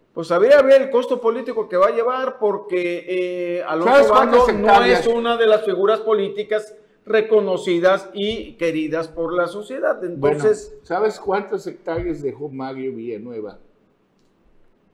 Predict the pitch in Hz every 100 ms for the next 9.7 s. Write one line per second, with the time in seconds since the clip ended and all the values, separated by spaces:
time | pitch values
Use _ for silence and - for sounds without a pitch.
0 | _ _ _ _ _ _ _ _ 127 127
1 | 113 - - _ _ _ _ _ _ _
2 | _ _ _ _ _ - 127 127 147 151
3 | 156 131 123 117 123 123 135 151 151 127
4 | 123 139 143 - 131 135 117 131 143 185
5 | - _ - - - _ _ _ _ _
6 | _ _ _ _ _ _ _ _ _ _
7 | - 151 151 160 156 151 147 147 139 135
8 | 143 156 151 147 127 131 135 123 120 -
9 | 120 117 110 110 98 90